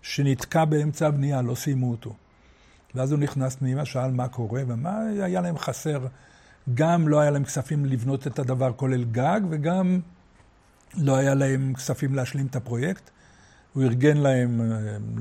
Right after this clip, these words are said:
כנראה הלוואות וכל מיני דברים, ו- המציא את הגג הנוסע. בזמנו לא היה מיזוג אוויר לבתי קולנוע,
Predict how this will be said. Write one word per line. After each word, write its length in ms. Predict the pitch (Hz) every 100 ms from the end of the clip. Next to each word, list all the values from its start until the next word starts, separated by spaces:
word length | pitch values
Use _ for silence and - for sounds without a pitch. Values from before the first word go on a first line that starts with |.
| 117 -
כנראה 340 | - 120 123 123
הלוואות 560 | 113 98 131 156 151
וכל 200 | 123 135
מיני 200 | 131 127
דברים, 500 | 117 104 110 165 226 220 - - _ -
ו- 640 | 117 127 196 220 220 220 - - -
המציא 360 | 147 - 175 170
את 100 | 165
הגג 320 | 135 147 147
הנוסע. 600 | 135 120 - 139 113 87 92 -
בזמנו 440 | 139 139 139 151
לא 160 | 147 143
היה 180 | 160 135
מיזוג 340 | 131 110 113
אוויר 320 | 107 107 101 101 _ _ _ _ 113
לבתי 340 | 107 107 113
קולנוע, 460 | - 110 113 135